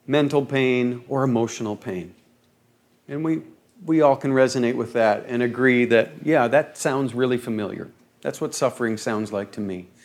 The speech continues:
But that's not a complete enough definition. If we're going to consult God's word on this,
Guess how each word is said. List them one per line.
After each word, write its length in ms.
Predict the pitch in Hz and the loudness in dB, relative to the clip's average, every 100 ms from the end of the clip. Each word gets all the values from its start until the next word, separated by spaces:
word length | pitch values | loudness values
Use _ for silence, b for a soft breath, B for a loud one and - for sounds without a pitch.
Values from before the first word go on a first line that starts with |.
| b b b b - | b b b b -8
But 100 | - | 0
that's 240 | 175 180 | 2 2
not 240 | 196 190 185 | 0 0 2
a 120 | 151 | -2
complete 680 | 143 151 143 - 175 - 147 | 0 -6 -4 -2 -2 -2 -2
enough 340 | 139 131 - | 0 0 0
definition. 680 | 135 131 127 123 120 113 107 | 0 0 -2 -2 -4 -6 -6
If 160 | 110 | -2
we're 100 | 135 | -2
going 240 | 127 135 127 | 0 0 0
to 100 | 123 | -4
consult 540 | - 120 - 139 135 | -6 -4 4 4 4
God's 320 | 139 127 120 | 8 8 8
word 300 | 117 160 160 | 6 6 8
on 180 | 143 127 | 6 4
this, 340 | 123 123 - | 2 0 -4